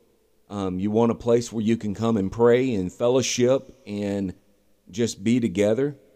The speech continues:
So I want to encourage all y'all, and you're invited to come and join that group. Um, I look forward to being able to, to spend time with everybody, because I love being able to, to share prayers and to, to read what,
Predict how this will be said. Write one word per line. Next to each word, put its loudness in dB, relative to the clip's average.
So 2
I 4
want 4
to 2
encourage 2
all 6
y'all, 4
and 0
you're 2
invited 0
to -8
come -4
and -4
join -2
that -2
group. -2
Um, -6
I -6
look -2
forward 6
to -2
being 0
able 0
to, -4
to -16
spend -2
time -2
with -4
everybody, -6
because -2
I 2
love 4
being 4
able 2
to, -2
to -12
share 2
prayers 0
and 0
to, 0
to -12
read 0
what, -2